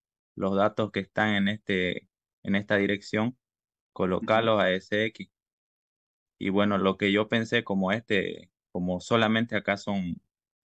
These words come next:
Speaker 1: bueno, yo le digo,
Speaker 2: Treinta y dos bits, treinta y dos bits.
Speaker 1: ajá, este, yo los colocaba, por ejemplo, acá le ponía los datos y mantenía
Speaker 2: Ujú.
Speaker 1: estos de acá, ¿me entienden, no?
Speaker 2: Ya,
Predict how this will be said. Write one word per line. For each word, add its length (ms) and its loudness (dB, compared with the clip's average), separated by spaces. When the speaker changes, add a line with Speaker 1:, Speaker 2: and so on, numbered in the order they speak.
Speaker 1:
bueno, 220 -2
yo 100 0
le 140 2
digo, 240 2
Speaker 2:
Treinta 60 0
y 20 2
dos 80 0
bits, 180 -2
treinta 240 -6
y 40 -2
dos 100 2
bits. 40 0
Speaker 1:
ajá, 240 -2
este, 500 0
yo 160 6
los 160 4
colocaba, 560 2
por 140 -6
ejemplo, 500 -2
acá 240 0
le 140 0
ponía 380 2
los 180 0
datos 400 0
y 100 -6
mantenía 640 2
Speaker 2:
Ujú. 80 0
Speaker 1:
estos 200 -6
de 80 0
acá, 300 -4
¿me 120 -4
entienden, 340 0
no? 160 2
Speaker 2:
Ya, 300 -6